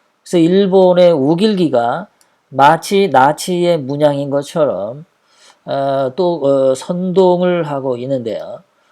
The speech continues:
거기다가 또 어떤 것은 이런 식으로 그 아베하고 나-,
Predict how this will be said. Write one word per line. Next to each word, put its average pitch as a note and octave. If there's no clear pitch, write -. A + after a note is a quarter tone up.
거기다가 G3
또 A#3+
어떤 F#3
것은 E3+
이런 D3+
식으로 E3
그 C#3
아베하고 E3+
나-, C3+